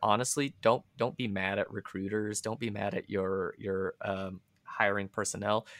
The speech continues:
They work really, really hard. And, and, like, I, I'm, I'm, I tend to be very introverted myself. Uh, when you stretch yourself and pour energy into, you know, just ten people,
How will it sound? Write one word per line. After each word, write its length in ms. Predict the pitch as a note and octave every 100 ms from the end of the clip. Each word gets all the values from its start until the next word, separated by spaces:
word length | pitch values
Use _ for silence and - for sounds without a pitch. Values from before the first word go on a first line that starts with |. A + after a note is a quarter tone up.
| -
They 120 | B2
work 300 | C3+ D3 D3+
really, 480 | A2 G#2 G#2 A2 G#2
really 320 | G#2 G#2 G2+
hard. 560 | F#2+ G#2+ F#2+ G2+ D3 F3 _ _ _ _ _
And, 300 | A#2 G#2 G2 -
and, 140 | G#2
like, 180 | G2 -
I, 160 | G#2 -
I'm, 240 | G#2 G2+ -
I'm, 260 | G2+ G#2 - - -
I 80 |
tend 220 | G#2 G2+ G2+
to 80 |
be 280 | A2 G2 F#2 - _ -
very 220 | G2+ G2
introverted 600 | G2 G2 G#2 F#2+ F#2+ F2+
myself. 760 | F2+ G2 - F#2 F#2 C3 - - -
Uh, 300 | G2+ F#2 F2+ - - - - _ _ _ _ _ _ _
when 420 | A#2 A2 G#2 G2+ -
you 460 | A2+ A#2+ C#3 B2+ -
stretch 540 | - - G#2 G#2+ -
yourself 480 | A2+ G#2+ - G2+ A2+
and 120 | G2
pour 320 | - A#2 G#2 -
energy 520 | G2 G#2 A#2 A2+ -
into, 720 | G#2 G2 - G2 G2 F#2+ G2 - - _ _ _ _ _ _ _ _ _
you 100 | B2
know, 120 | G2
just 220 | F#2 F#2+ -
ten 320 | - F#2+ G#2+
people, 460 | D#3+ E3 F#3 B3+